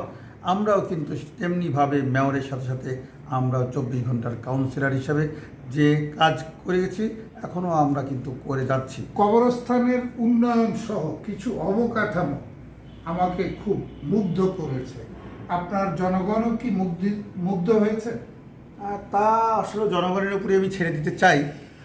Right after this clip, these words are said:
Speaker 1: আমি বলবো না যে আমার জনগণ শতভাগ সমর্থন করতে পেরেছে বা আমি করতে পেরেছি, কারণ এটা জনগণের উপরে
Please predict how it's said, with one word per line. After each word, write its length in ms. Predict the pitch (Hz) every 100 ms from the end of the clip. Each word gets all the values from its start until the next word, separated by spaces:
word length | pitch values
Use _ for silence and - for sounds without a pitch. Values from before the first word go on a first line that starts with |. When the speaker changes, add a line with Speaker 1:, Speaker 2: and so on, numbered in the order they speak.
| -
Speaker 1:
আমি 260 | 147 165 151
বলবো 340 | 143 160 165
না 240 | 190 175 156 113
যে 80 | 160
আমার 280 | 160 160 147
জনগণ 440 | 156 156 156 156 -
শতভাগ 360 | 151 147 156 139 - - - -
সমর্থন 440 | 151 151 180 160
করতে 260 | 165 156 170
পেরেছে 560 | - 160 147 170 170 - - -
বা 200 | 143 151
আমি 140 | 151 160 147
করতে 280 | 185 - 175
পেরেছি, 460 | - 170 170 170 196 - - - - -
কারণ 280 | 165 190 202 196
এটা 480 | 170 202 208 208 - - -
জনগণের 500 | 170 175 180 196 202
উপরে 420 | 190 196 190 170